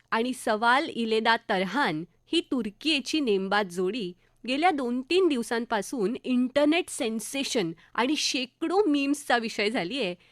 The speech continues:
ती त्यांच्या याच स्टाईलमुळे. या जोडीनं दहा मीटर एअर पिस्टल मिश्र दुहेरीत रौप्य पदक पटकावलंय. भारताची मनू भाकर आणि सरबजोत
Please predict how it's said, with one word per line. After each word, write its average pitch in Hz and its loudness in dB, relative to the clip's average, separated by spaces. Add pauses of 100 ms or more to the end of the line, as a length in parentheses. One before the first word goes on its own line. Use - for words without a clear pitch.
(160)
ती 330 4
त्यांच्या 277 0
याच 277 0
स्टाईलमुळे. 180 0 (800)
या 330 6
जोडीनं 269 2 (220)
दहा 262 0
मीटर 302 4
एअर 233 0
पिस्टल 247 -2
मिश्र 226 -2
दुहेरीत 214 -2
रौप्य 240 2
पदक 220 0
पटकावलंय. 175 -4 (720)
भारताची 277 2
मनू 214 0
भाकर 196 -2
आणि 208 0
सरबजोत 208 0